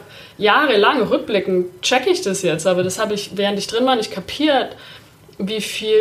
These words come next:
ich auch im Stress war in meinem Körper. Und eben durch diese ganzen toxischen Beziehungen, die ich hatte und, ähm, natürlich auch jetzt, äh, was Business angeht, wir, oder viele von uns müssen da irgendwann mal durch, äh, Thema Burnout und uns einfach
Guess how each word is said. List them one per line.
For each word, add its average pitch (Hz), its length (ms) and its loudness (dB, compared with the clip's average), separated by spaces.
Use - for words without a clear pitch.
ich 202 260 -2
auch 196 280 2
im 196 120 -2
Stress - 480 -4
war - 260 -4
in 185 80 -4
meinem 165 200 -4
Körper. - 560 -4
Und 196 340 -4
eben 202 180 -4
durch 254 220 0
diese 220 260 0
ganzen 196 420 -2
toxischen 208 460 -4
Beziehungen, 233 520 0
die 208 80 0
ich 202 160 -4
hatte 190 440 0
und, 180 260 -4
ähm, 190 440 0
natürlich 202 440 0
auch 190 140 2
jetzt, - 260 -8
äh, - 100 -6
was 175 200 -6
Business 233 360 0
angeht, 202 480 0
wir, 185 260 -2
oder 175 200 -4
viele 208 260 -2
von 202 180 -2
uns 180 220 0
müssen 185 240 -4
da 180 80 2
irgendwann 180 220 0
mal 180 160 -2
durch, 196 260 -2
äh, 180 160 0
Thema 180 300 -4
Burnout 196 680 2
und 175 200 -2
uns 185 240 -4
einfach 185 380 -2